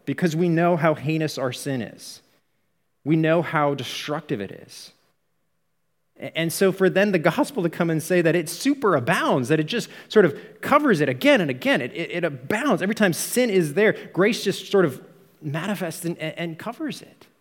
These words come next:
That's, that's the picture here of what is, what Paul is, is driving at. And,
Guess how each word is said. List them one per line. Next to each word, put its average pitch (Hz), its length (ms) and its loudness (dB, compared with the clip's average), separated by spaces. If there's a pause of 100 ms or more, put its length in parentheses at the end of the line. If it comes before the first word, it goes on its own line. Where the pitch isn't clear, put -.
(120)
That's, 185 160 -14
that's - 260 -12
the - 100 -6
picture 190 600 -4
here 160 420 0 (540)
of 139 140 -8
what 139 200 0
is, 120 160 -4 (360)
what 139 220 -8
Paul 143 240 0
is, 139 300 -6
is 120 100 -8
driving 131 460 -4
at. - 240 -18 (1700)
And, 147 120 -6